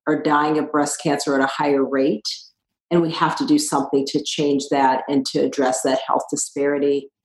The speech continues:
and to also support the survivors that live with breast cancer. So that's our mission, and we hope that you will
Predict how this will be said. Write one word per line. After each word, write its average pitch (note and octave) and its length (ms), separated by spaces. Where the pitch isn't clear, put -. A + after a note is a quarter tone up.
and G#3 100
to F#3+ 100
also E3 320
support C#3+ 600
the C#3+ 80
survivors C3 960
that C3 260
live C#3+ 320
with C#3+ 340
breast C3 240
cancer. B2 500
So C3 580
that's E3+ 280
our F3+ 120
mission, E3+ 480
and D3 140
we D3 100
hope D3 340
that C#3+ 280
you D3 180
will C#3 640